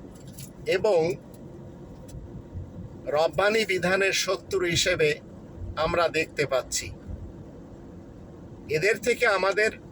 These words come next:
সবসময় কি করতে হবে? তেইশ নম্বর সূরা মুমিনুন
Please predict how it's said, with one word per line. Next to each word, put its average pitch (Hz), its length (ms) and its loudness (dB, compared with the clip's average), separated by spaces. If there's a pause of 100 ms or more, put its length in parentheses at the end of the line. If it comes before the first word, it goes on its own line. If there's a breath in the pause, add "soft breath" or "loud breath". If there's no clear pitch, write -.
সবসময় 214 680 4
কি 196 160 -4
করতে 196 360 2
হবে? 190 300 4 (3500)
তেইশ 185 400 4
নম্বর 196 220 4
সূরা 170 520 4 (800)
মুমিনুন 180 640 4